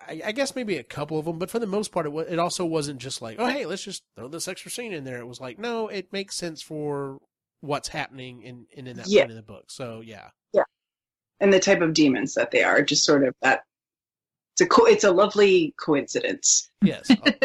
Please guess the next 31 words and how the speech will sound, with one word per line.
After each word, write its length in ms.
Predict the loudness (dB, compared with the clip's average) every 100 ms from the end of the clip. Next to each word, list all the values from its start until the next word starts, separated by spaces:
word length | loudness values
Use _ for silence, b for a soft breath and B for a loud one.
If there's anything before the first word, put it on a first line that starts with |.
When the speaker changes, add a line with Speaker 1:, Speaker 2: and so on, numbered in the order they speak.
| -4
Speaker 2:
<laughs> 0 |
Speaker 1:
a 60 | -6
lovely 480 | -10 -6 -6 -6 -8
coincidence. 680 | -8 -10 -10 -16 -18 -10 2
Speaker 2:
Sure, 320 | 6 6 6
Speaker 1:
Yeah. 60 | 4
Speaker 2:
lovely. 400 | 2 0 -6 -10
Well, 240 | -8 -10 -10
Speaker 1:
They're 120 | -12
Speaker 2:
yeah. 140 | -10 -10
Speaker 1:
all 280 | -6 -6 -6
about 180 | -8 -8
Speaker 2:
They're 80 | -8
Speaker 1:
the 80 |
sex. 180 | -8 -12 -12 -8
Speaker 2:
hot, 60 |
and 80 | -4
that's 280 | -2 -4 _ -4
part 140 | -2
of 160 | -2 -4 _ _
romance 340 | -6 -4 -4 -2
novels, 320 | -2 -2 -6
too. 160 | -8 -8 -2
They're 120 | 0
all 160 | 0 0
hot. 260 | -2 -2 -6 _ _
Speaker 1:
Yep. 200 | -14 -2 4
Speaker 2:
Everybody's 460 | 6 6 2 -10 -2
hot 220 | -2 -2
in 60 | -4
that 160 | -6